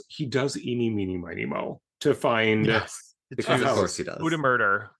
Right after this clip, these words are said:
Speaker 1: <laughs> And Jubilee is running, and she, it says, "And moments after that, it's her, like, huffing and puffing, being like, 'I need to find this fool.'"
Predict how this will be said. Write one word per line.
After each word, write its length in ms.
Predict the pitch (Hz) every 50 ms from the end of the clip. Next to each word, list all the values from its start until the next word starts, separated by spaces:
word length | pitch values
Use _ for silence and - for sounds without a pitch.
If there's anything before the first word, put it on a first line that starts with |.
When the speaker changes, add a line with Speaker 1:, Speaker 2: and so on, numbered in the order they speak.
| _ _ -
Speaker 1:
<laughs> 460 | - 113 107 101 - - 220 151 - - _ _ _ _ _ - -
And 460 | 143 135 131 131 131 135 139 156 131
Jubilee 460 | 123 147 160 147 160 147 151 156 151
is 160 | 143 123 120
running, 800 | 120 113 110 117 123 127 131 143 151 147 131 110 104 104 104 110
and 280 | 123 - 139 127 127 123
she, 220 | 117 127 143 - - - - - -
it 180 | 127 120 120
says, 220 | - 123 113 107 - -
"And 120 | 143 131 135
moments 300 | 151 170 170 156 143 -
after 260 | 143 120 - 135 117
that, 260 | 120 120 117 117 -
it's 180 | 127 120 117 - -
her, 160 | - 143 151
like, 240 | 151 151 135 131 - -
huffing 300 | 135 123 - 135 127 120
and 120 | 107 107 -
puffing, 580 | - 131 117 - - - 117 113 117 127 123
being 220 | 113 120 120 110 113
like, 220 | 110 107 110 107 -
'I 180 | - 143 123 123
need 240 | 123 120 113 107 95
to 60 | 101
find 280 | - - 101 101 65 69
this 140 | - -
fool.'" 520 | - - 80 78 - - - - - 165